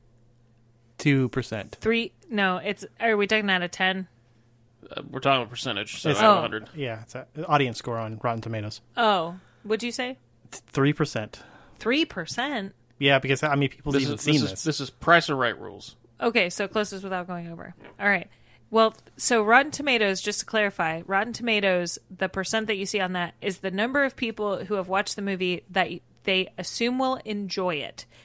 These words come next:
Speaker 2: So not the number of people who thought it was, like, a slam dunk or a percentage reflecting, like,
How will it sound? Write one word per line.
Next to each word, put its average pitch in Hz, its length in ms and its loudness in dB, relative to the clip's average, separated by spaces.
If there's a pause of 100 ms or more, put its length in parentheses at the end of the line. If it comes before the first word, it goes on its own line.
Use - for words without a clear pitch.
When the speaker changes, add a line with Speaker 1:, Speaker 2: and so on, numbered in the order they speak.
Speaker 2:
So - 160 0
not 220 300 2
the 294 120 2
number 240 380 -2
of 214 100 -4
people 226 240 -4
who 214 100 0
thought 202 180 2
it 190 60 0
was, 180 100 -6
like, 190 200 -2
a - 60 -14
slam 196 380 0
dunk 185 280 -2 (340)
or 196 280 4
a 190 160 0
percentage 202 580 -2
reflecting, 185 720 -2
like, 170 340 -6